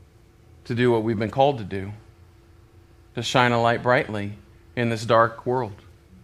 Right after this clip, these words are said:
And we can sit here today and proclaim the goodness of Christ because for two thousand years, somebody has shared the good news.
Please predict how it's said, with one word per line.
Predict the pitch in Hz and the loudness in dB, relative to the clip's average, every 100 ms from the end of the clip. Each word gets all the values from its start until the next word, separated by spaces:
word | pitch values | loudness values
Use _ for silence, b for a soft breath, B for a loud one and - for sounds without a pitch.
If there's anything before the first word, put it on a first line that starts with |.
| - - - _ _ _ _ _ _ _ _ _ _ - - - | -20 -20 -20 _ _ _ _ _ _ _ _ _ _ -20 -20 -10
And | 110 | -2
we | 131 | -2
can | 139 | -2
sit | 123 160 156 | -2 -2 0
here | 131 123 | 2 0
today | 127 123 135 | 2 2 4
and | 117 | 2
proclaim | 120 - 131 131 | -4 -4 -2 0
the | 117 | 0
goodness | 120 120 117 - | -2 -2 -4 -6
of | 101 | -6
Christ | 127 123 120 - | -2 0 -2 -6
because | 113 113 110 - | -6 -2 -2 -2
for | 110 | -6
two | - 127 | -4 -4
thousand | 123 117 113 110 113 | 0 0 0 -4 -6
years, | 123 113 110 - B B B | -4 -6 -8 -14 B B B
somebody | - 139 143 123 107 | -2 2 2 2 0
has | 101 | -2
shared | 127 113 | -2 -2
the | 104 | -2
good | 101 101 | -4 -4
news. | 120 123 104 - | -4 -6 -8 -12